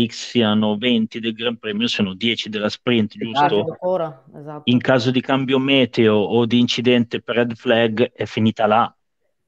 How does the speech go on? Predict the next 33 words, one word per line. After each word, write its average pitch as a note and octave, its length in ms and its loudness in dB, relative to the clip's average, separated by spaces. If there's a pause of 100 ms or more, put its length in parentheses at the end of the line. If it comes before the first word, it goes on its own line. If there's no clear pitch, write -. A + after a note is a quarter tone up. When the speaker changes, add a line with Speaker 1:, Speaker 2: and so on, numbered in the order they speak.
(220)
Speaker 3:
Esatto. D#3 220 -20
Speaker 2:
Cioè, B2+ 420 -4 (280)
Speaker 1:
Dico A#2+ 200 -6
male? A2 360 0
Speaker 2:
rischi F#3 240 -6
di E3 80 -10
dover E3+ 240 2
fare E3 280 4
ripartenze D#3+ 840 -2
con D#3 180 -6
gare D3+ 280 2
di C#3 140 -6
quattro D3 400 -4
giri D#3 500 -6
con D3+ 260 -2
moto D#3+ 800 0 (220)
da C3 240 -2
set-, C#3 340 -10
trecento D3+ 500 -4
cavalli D3+ 540 0
per D3 160 -6
centocinquanta C#3 800 -10
chili, C#3+ 380 -8
cioè, C#3+ 360 -6
e D#3 120 -6
poi F3 140 0
dopo F3 180 0
dite F#3 200 -6
ai F3 80 -6
piloti: D#3 440 0
"State D#3 280 -4
attenti". C#3+ 460 -8
Cioè, - 280 -2